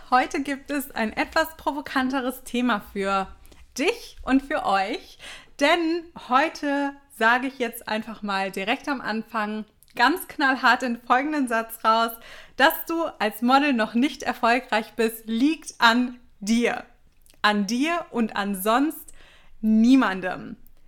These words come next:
Es liegt nicht an äußerlichen Faktoren, es liegt nicht an deiner Größe, es liegt nicht an deiner Haarstruktur, deiner Augenfarbe,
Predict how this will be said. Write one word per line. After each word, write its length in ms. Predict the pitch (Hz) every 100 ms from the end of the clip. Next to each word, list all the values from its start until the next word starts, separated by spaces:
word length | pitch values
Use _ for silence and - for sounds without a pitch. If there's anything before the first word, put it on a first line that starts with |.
| - _ -
Es 160 | -
liegt 260 | 233 233 -
nicht 240 | 247 277
an 160 | 262 247
äußerlichen 580 | 240 269 285 277 269 285
Faktoren, 680 | 285 285 - 254 220 233 233
es 160 | 214 220
liegt 200 | 208 -
nicht 240 | 233 247
an 140 | - 202
deiner 240 | 202 202
Größe, 680 | 196 262 269 285 269 277 269 - -
es 140 | 220 -
liegt 240 | 208 -
nicht 400 | 226 277 - -
an 160 | 226 220
deiner 880 | 214 208 214 214 214 208 208 202 -
Haarstruktur, 840 | 262 370 - - 254 - - 277
deiner 320 | 240 220 214
Augenfarbe, 800 | 240 294 294 - 247 240 247 254